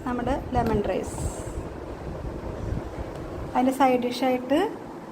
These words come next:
എഗ്ഗ് ഫ്രൈയും ഉരുളൻകിഴങ്ങ് ഫ്രൈയും. അപ്പോൾ എങ്ങനെയുണ്ട് ഇന്നത്തെ എൻ്റെ റെസിപ്പീസ്?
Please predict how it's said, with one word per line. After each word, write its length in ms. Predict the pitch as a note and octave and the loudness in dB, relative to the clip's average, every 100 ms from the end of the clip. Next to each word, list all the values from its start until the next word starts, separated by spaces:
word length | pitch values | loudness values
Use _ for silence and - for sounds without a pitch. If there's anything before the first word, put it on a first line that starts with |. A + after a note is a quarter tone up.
| B3 | -2
എഗ്ഗ് 180 | A#3 B3 B3 | 0 0 2
ഫ്രൈയും 340 | B3 A#3+ D4 G4+ D4+ | 4 6 6 6 2
ഉരുളൻകിഴങ്ങ് 640 | C4+ B3 A#3+ A#3 A#3 A#3+ E4 - | 2 4 4 6 6 6 4 4
ഫ്രൈയും. 300 | A#3+ D3+ - - - - - - - - - - | 4 4 -2 -10 -12 -10 -8 -8 -10 -10 -8 -2
അപ്പോൾ 140 | D4 D#4+ D#4+ | 6 8 10
എങ്ങനെയുണ്ട് 320 | D4+ D4 D4 | 8 8 8
ഇന്നത്തെ 240 | C#4+ C#4 C#4 | 6 6 6
എൻ്റെ 180 | C4+ C4+ C#4 C#4+ - - - - - - C#4 | 8 8 8 2 -4 -10 -14 -14 -14 2 4
റെസിപ്പീസ്? 580 | C#4 - C#4+ C4+ C#4 | 4 4 2 4 6